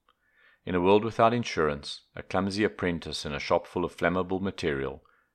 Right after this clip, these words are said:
could literally see someone else's life work go up in flames.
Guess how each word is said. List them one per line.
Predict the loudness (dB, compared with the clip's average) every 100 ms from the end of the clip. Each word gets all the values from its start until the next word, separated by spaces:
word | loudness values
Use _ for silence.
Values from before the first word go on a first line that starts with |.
| _
could | -8 -2
literally | -2 -2 -4 -4 -4
see | -6 -6
someone | -4 -2 0
else's | -2 -2 -6 -2
life | 2 2 2
work | -4 -2
go | 0
up | 0 0
in | -8
flames. | -6 -6 -6 -8 -14